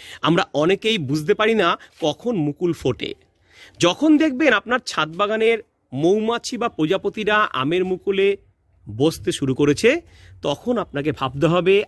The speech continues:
আমের মুকুলের মধ্যে মধু চলে এসছে, অর্থাৎ আমের মুকুলগুলো ফুটতে শুরু করেছে। সেই সময় আমরা অনেক সময় ওই যখন মৌমাছি বা প্রজাপতিরা আসে, তখন আমরা ভুল করে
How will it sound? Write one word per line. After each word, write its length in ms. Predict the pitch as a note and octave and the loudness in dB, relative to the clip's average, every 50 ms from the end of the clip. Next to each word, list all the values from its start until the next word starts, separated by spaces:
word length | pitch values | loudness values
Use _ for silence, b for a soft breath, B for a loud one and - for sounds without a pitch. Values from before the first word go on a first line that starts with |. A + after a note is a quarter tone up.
| - | -6
আমের 320 | - A#2+ A#2+ C#3 D#3+ E3 D3+ | -8 -6 -4 -2 -2 -2 -2
মুকুলের 340 | C#3 C3 - E3 E3 E3 E3 | -4 -6 -4 -4 -4 -2 -2
মধ্যে 360 | E3 E3 E3 D3 C3 G3+ G3+ | -2 -2 -4 -2 -2 0 0
মধু 380 | C#3+ A2 A2 A#2 C3+ C3 F#3+ | 0 0 2 0 2 2 2
চলে 260 | E3+ - C#3 A2 G#2 G#2 | 0 0 0 0 0 -2
এসছে, 400 | G2 - - - - G2 - - B B B B B B | -4 -6 -10 -12 -12 -12 -12 -16 B B B B B B
অর্থাৎ 340 | A2+ B2 - - D3+ - - _ - | -8 -8 -6 -6 -6 -6 -6 _ -6
আমের 340 | A#2 A#2 C3 E3 F3+ F#3 F3+ | -4 -2 0 0 0 0 0
মুকুলগুলো 580 | F#3 F#3 - G3+ F#3+ F#3 G3 G#3+ G3+ D#3+ A2 b b b b b | -2 -4 -4 -4 -6 -2 0 2 2 2 0 b b b b b
ফুটতে 380 | b - - A3 - - - B2+ | b -8 -6 -6 -6 -4 -8 -8
শুরু 220 | - - C3 A#2 | -6 -4 -4 -4
করেছে। 420 | - A#2+ G#2+ G#2 G2 - G2+ - - B B B B B | -4 -4 -6 -6 -6 -6 -8 -8 -8 B B B B B
সেই 300 | B - - G3 A#3 A#3+ | B 0 0 2 0 0
সময় 360 | - - B3 A#3 A#3 A#3+ A#3 | -4 -6 -4 -2 0 0 0
আমরা 280 | G3 D#3+ E3 F3 F3+ F#3 - - | 0 -2 -2 -2 -2 -2 -4 -4
অনেক 320 | A#2+ C3+ D#3 G#3 A#3+ - | -4 -2 0 0 -2 -4
সময় 380 | - - C4+ A#3+ A#3 B3 B3 G#3+ | -6 -8 -6 -2 -2 0 0 2
ওই 220 | E3+ F3+ G3 - B B B B B | 0 0 0 -2 B B B B B
যখন 340 | B2 D#3 D3+ - - G3+ F#3 | -2 -2 -2 0 2 2 2
মৌমাছি 600 | D#3+ C#3+ D3+ E3+ F#3+ F#3+ G3+ G#3 G3+ - - G#3+ | 4 4 4 2 2 2 0 -2 -2 -4 -6 -2
বা 100 | G3 G3+ | -2 -2
প্রজাপতিরা 600 | F#3+ - D3 C#3+ D#3 C#3 - D#3+ - F#3 F3+ F3 B2+ | -2 -2 -2 -2 -2 -4 -4 -4 -2 -2 0 0 -2
আসে, 440 | A2+ C3 - - A3 E3+ A2+ F#2 - B B B B B B | -4 -4 -4 0 0 0 0 -2 -6 B B B B B B
তখন 220 | - D3 C#3+ E3 | -4 -2 0 0
আমরা 180 | D3 D3+ E3 D#3+ | 0 0 0 -2
ভুল 380 | B2 - - D3+ F#3 A#3 B3 | -4 -6 -4 0 2 2 2
করে 380 | A#3 - C4 B3+ A3+ D#3 A#2+ G#2 | 2 2 2 4 4 2 2 -2